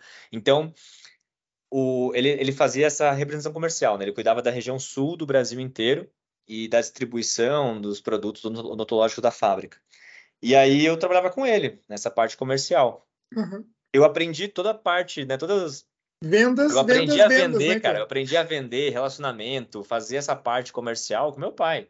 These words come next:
Speaker 1: Meu pai que me ensinou. Porque a, a minha
Speaker 2: Rapport,
Speaker 1: faculdade
Speaker 2: pitch,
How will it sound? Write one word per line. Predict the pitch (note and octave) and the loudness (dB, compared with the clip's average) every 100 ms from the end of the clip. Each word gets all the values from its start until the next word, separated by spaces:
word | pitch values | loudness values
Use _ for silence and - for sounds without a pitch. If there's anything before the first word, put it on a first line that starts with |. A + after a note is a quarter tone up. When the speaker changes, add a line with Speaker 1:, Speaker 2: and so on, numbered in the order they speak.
| _ | _
Speaker 1:
Meu | G2 | -6
pai | A2 A2 | -2 -2
que | C#3+ | -4
me | |
ensinou. | G3+ A3+ E3+ C#3+ - _ _ _ | -10 -6 -4 -4 -8 _ _ _
Porque | - - A#2+ | -10 -4 2
a, | A#2 A#2+ A2+ - | 6 6 4 -2
a | G#2+ | -6
minha | A#2 B2+ | -6 -2
Speaker 2:
Rapport, | F3 G#3 | 0 2
Speaker 1:
faculdade | G3 G3+ A#3 G#3 D#3+ - | 4 6 6 4 0 -6
Speaker 2:
pitch, | G#3 A#3 A3+ - | 0 0 0 -4